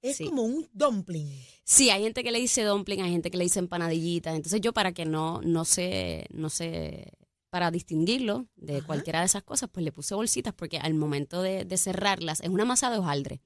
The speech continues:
Speaker 1: Ajá.
Speaker 2: Eso es lo primero que quiero decir, es algo bien distintivo. Estamos acostumbrados a que la, los dumplings es una masa muy distinta a la de empanadillas y la de empanadillas es muy distinta a, ¿verdad? Son distintas entre ellas, pero la masa de hojaldre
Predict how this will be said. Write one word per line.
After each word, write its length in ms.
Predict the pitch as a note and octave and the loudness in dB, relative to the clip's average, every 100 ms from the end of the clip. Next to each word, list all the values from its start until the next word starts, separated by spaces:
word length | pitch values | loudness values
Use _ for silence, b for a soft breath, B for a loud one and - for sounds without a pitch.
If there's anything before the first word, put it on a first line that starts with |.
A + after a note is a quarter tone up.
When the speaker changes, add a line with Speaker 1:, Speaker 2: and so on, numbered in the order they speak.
| - | -10
Speaker 1:
Ajá. 320 | E3+ C#3 D3+ | -10 -8 -6
Speaker 2:
Eso 100 | F#3+ | 2
es 40 | |
lo 60 | F#3+ | 2
primero 280 | G3 G3 F#3+ | 2 2 0
que 100 | G3 | -2
quiero 140 | F#3+ | -2
decir, 220 | F#3+ F#3+ | 0 2
es 60 | F3+ | 2
algo 160 | D#3+ D#3+ | 0 0
bien 160 | F3 | 0
distintivo. 640 | F3+ F3+ G3 F3 G#3 D#3 D#3 b b | -2 -4 -8 -6 -4 -4 -6 b b
Estamos 300 | b - E3+ F3+ | b -4 2 2
acostumbrados 500 | G3+ - G3+ G#3 G#3 | 0 -4 2 4 2
a 20 | |
que 160 | F#3+ E3 | 0 -2
la, 180 | C#3+ C3 | -2 -2
los 240 | - D#3 C#3+ | 0 0 2
dumplings 480 | F3 F3+ G3 G#3 | 0 2 0 2
es 60 | F3+ | 2
una 220 | E3 D#3+ | 2 2
masa 260 | D#3+ E3+ F3+ | 0 0 -2
muy 160 | F3 | 0
distinta 460 | F3+ F3 - F#3+ F3+ | -2 -4 -4 -6 -2
a 100 | E3 | 0
la 80 | E3 | 0
de 40 | D#3+ | 0
empanadillas 600 | E3 E3+ E3+ A#3 A#3 F#3 | -2 -2 -2 -2 -2 0
y 40 | |
la 100 | D3+ | 0
de 60 | D3 | -2
empanadillas 540 | - C#3 C3+ E3+ G3 | -4 -4 0 2 2
es 40 | |
muy 160 | E3 D#3 | 2 0
distinta 540 | E3 - G3 G#3 F#3 F3+ b b b _ _ | -2 -6 -8 -4 -6 -6 b b b _ _
a, 180 | - - | -10 -10
¿verdad? 240 | - - A3 | -10 0 4
Son 180 | A3+ G3 | 6 4
distintas 400 | A3 A#3+ A3 A#3 | 0 -2 0 0
entre 200 | A#3 A#3+ | 2 0
ellas, 140 | A3+ - | 0 -2
pero 220 | F#3+ F3 | 0 2
la 100 | D#3 | 2
masa 260 | D3 D#3+ | 2 2
de 60 | F#3 | 0
hojaldre 460 | G3 G3+ F#3 D#3+ | 0 0 -2 -6